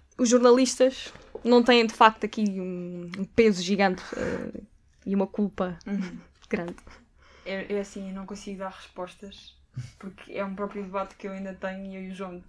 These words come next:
Speaker 2: também já falámos imenso disto. Ehm, mas é assim, é, é,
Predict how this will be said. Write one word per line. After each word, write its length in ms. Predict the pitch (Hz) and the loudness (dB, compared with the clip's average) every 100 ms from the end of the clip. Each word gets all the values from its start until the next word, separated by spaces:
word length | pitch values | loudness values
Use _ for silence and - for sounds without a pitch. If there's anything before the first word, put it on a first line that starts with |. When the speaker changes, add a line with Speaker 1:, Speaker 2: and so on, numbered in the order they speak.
| - | -18
Speaker 2:
também 180 | 185 180 | -16 -14
já 100 | 180 | -16
falámos 320 | 180 180 180 | -16 -16 -16
imenso 260 | 180 180 - | -18 -18 -18
disto. 200 | 180 - _ _ - _ _ _ _ _ - | -20 -20 _ _ -20 _ _ _ _ _ -18
Ehm, 960 | 190 180 180 180 180 180 175 175 175 - - _ _ _ - _ - | -12 -10 -10 -12 -14 -18 -18 -20 -18 -18 -20 _ _ _ -20 _ -20
mas 120 | 190 | -12
é 100 | 190 | -10
assim, 420 | 180 - 185 175 - | -10 -14 -18 -18 -18
é, 80 | - | -16
é, 580 | 190 202 202 202 208 | -14 -10 -12 -10 -12